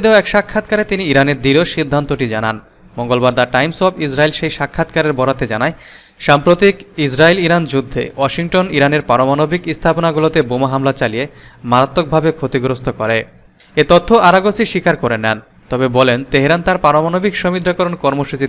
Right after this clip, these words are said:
থেকে বিরত থাকতে পারে না। ইরান হাল ছেড়ে দেবে না। তিনি বলেন, সমৃদ্ধকরণ আপাতত বন্ধ করা হয়েছে, কারণ ক্ষতির পরিমাণ ব্যাপক। তবে স্পষ্টতই আমরা সমৃদ্ধকরণ ত্যাগ করতে পারি না, কারণ এটি আমাদের নিজস্ব বিজ্ঞানীদের একটি অর্জন। এখন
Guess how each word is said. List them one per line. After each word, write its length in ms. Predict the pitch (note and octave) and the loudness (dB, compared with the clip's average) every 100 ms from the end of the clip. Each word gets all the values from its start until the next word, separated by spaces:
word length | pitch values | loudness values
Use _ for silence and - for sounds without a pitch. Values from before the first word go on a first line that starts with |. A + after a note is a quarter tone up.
| A2+ | -4
থেকে 180 | G#2 D3 - - - - | -6 -8 -12 -20 -20 -4
বিরত 320 | B2+ C#3+ D3+ E3+ | 2 2 2 0
থাকতে 220 | D3 - | -2 -4
পারে 200 | A#2+ G#2+ A2 | -4 -4 -2
না। 60 | A2+ - _ _ _ _ | -4 -4 _ _ _ _
ইরান 280 | D#3+ E3+ A3 | 4 4 4
হাল 220 | A3+ D3 F3+ | 2 2 0
ছেড়ে 180 | F3+ E3+ C#3 | 0 0 0
দেবে 140 | A2 | 0
না। 120 | A#2 A2+ - _ _ _ - | 0 -2 -4 _ _ _ -4
তিনি 120 | F3+ F#3+ | 0 4
বলেন, 160 | G#3+ A3+ | 4 2
সমৃদ্ধকরণ 560 | - F3 F#3 F#3 G#3+ A3 E3+ | 0 -2 0 2 2 2 0
আপাতত 280 | D#3 F3 F3 E3 | 0 -2 -2 0
বন্ধ 160 | B2+ C3 C#3+ | 0 0 0
করা 140 | C#3 C3+ | 0 -2
হয়েছে, 280 | A2 A2 A#2+ G#2+ _ - - | -6 -6 -6 -6 _ -14 -4
কারণ 160 | B2 B2 B2 | -4 -4 -4
ক্ষতির 300 | C3+ F#3 F3+ | -2 0 -2
পরিমাণ 300 | F3 F3 E3+ C#3+ | -2 -2 -2 -2
ব্যাপক। 300 | A2 - A2 - _ - _ - | -4 -4 -6 -8 _ -20 _ -4
তবে 160 | B2 B2+ | -2 -2
স্পষ্টতই 480 | - D3+ - F3+ F#3 F3+ | -2 -2 0 0 2 2
আমরা 120 | F#3 | 0
সমৃদ্ধকরণ 600 | - D#3 E3 F3 F3 F3 E3+ | 0 -4 -2 -2 0 -2 0
ত্যাগ 160 | C#3 C#3 | -4 -2
করতে 180 | C#3+ C#3 | -4 -4
পারি 240 | C3+ A2 A2 | -4 -4 -2
না, 60 | A2+ G#2+ _ _ _ - | -4 -4 _ _ _ -4
কারণ 200 | D#3 D#3 E3 | 0 2 2
এটি 100 | G#3 G#3+ | 4 4
আমাদের 220 | A3 A#3 F3+ | 4 4 2
নিজস্ব 300 | D#3 F3+ - F3 | 0 0 -2 -2
বিজ্ঞানীদের 500 | D#3+ F3 E3+ E3 E3 | 0 0 0 0 -2
একটি 140 | D#3 D3 | -2 -2
অর্জন। 340 | A2+ G#2+ A2+ F#2+ _ _ C3 | -2 -2 -6 -6 _ _ -6
এখন 160 | B2 | -4